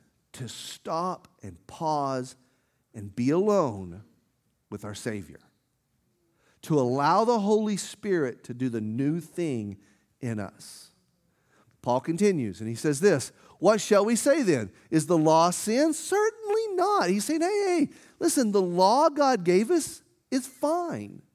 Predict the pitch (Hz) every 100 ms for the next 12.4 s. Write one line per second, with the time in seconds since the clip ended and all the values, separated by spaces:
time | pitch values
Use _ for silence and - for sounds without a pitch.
0 | _ _ _ _ _ _ _ - 208 285
1 | 320 - 311 359 247 165 151 226 330 269
2 | 294 285 240 233 233 190 196 214 220 202
3 | - 262 339 151 - 156 151 - - 139
4 | 117 117 247 254 269 - _ _ - 339
5 | 415 185 113 - - - _ _ _ _
6 | _ - 233 262 240 202 214 220 226 190
7 | 202 202 214 226 294 330 208 - 120 107
8 | - - - _ _ _ _ _ 156 160
9 | 147 143 131 123 135 127 214 254 220 _
10 | _ _ - 143 143 113 110 - 185 196
11 | 143 _ _ 190 277 - 190 202 220 196
12 | 233 240 262 247